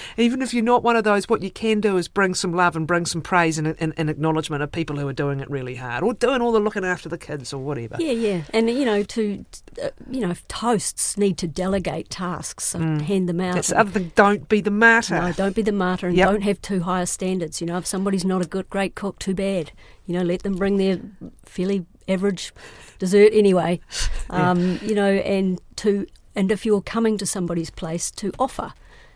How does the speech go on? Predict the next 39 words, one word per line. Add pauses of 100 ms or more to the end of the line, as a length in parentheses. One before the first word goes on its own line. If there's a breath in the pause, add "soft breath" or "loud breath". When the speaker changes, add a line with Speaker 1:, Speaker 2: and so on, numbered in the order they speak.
(160 soft breath)
Speaker 2:
and
not
just
to (560)
accept,
"Oh,
no,
it's
okay," (340 loud breath)
to
actually
make
an
effort
to
look
up
a
recipe,
to
make
something,
to
bring
something, (300 loud breath)
and,
like
you
say,
to
try
to
bring (240 loud breath)
some
sort
of
good
cheer,
because,